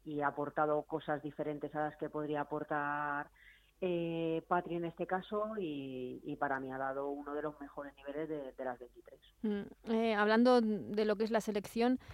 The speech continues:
Speaker 2: eh, hablábamos un día en Radio Estadio Noche con Aim-, con Amanda Sampedro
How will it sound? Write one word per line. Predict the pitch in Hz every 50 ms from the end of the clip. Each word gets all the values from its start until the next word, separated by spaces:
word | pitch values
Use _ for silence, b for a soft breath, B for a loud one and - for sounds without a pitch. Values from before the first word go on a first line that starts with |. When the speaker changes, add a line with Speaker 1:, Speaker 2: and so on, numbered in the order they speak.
| B B B B B B - -
Speaker 2:
eh, | 214 220 214 208 208 208 202 202 208 208
hablábamos | 196 190 - - 190 208 233 262 285 269 269 269 - - - - -
un | 247 233 220 220
día | 226 233 226 220 214
en | 208 208 202 196
Radio | 208 202 196 202
Estadio | 196 - - 208 208 214 208
Noche | 208 214 - 220 -
con | - 202 196 196 190 190 190 190
Aim-, | 190 190 190 190 190 185 165 196 190 202 -
con | 208 202 190
Amanda | 185 185 190 208 208 208 202 196
Sampedro | - 214 196 185 - 208 202 196 196 190 202